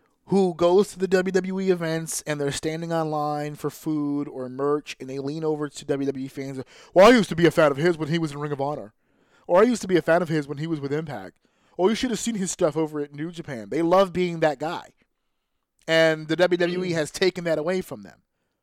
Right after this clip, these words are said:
Speaker 1: because they're learning about this talent the same time the regular audience is, and it pisses them off.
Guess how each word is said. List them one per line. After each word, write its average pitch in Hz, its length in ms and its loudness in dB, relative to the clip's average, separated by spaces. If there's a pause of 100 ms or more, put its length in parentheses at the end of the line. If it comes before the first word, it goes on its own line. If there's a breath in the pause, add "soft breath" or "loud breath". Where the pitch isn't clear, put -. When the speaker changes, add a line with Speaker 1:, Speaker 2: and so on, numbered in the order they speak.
(140)
Speaker 1:
because 151 320 -4
they're 175 260 2
learning 175 360 -8
about 143 360 -4
this 147 160 -10
talent 143 440 -14 (300)
the 123 80 -12
same 175 360 -8
time 160 360 -8
the 139 80 -12
regular 165 360 -2
audience 131 440 -10
is, 120 280 -8
and 127 100 -14
it 110 80 -12
pisses 117 320 -8
them 117 100 -12
off. - 380 -18